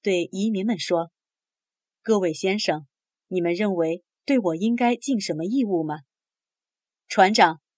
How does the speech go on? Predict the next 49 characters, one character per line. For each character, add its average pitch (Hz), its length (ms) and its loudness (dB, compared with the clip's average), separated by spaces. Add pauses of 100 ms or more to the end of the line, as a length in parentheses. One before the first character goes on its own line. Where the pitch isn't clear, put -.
(100)
假 190 260 6
如 226 300 -2
能 240 120 2
延 226 220 2
长 240 240 -2
您 214 100 -2
的 285 80 -2
寿 285 220 2
命 208 140 2
的 165 100 2
话， 175 260 0 (280)
我 208 80 4
们 214 120 4
情 202 220 -2
愿 240 220 2 (100)
献 277 180 2
出 277 180 0
我 180 140 4
们 165 120 -6
的 240 100 4
生 294 200 2
命。 247 280 -2 (1120)
”“只 180 200 2
要 190 240 2
帮 202 240 2
我 165 120 -2
实 - 160 -2
现 190 200 -2
最 226 220 0
后 226 220 2
的 165 100 -2
愿 165 220 -2
望， 156 260 -4 (440)
你 185 120 -4
们 175 140 -4
就 226 180 2
算 190 240 -2
报 190 200 -2
答 165 220 -2
了 175 140 -4 (300)
我 185 160 2
为 190 160 -2
你 180 120 -8
们 180 140 -6
所 180 220 -4
做 202 180 -4
的 175 80 -4
一 165 180 -6
切。 175 340 -2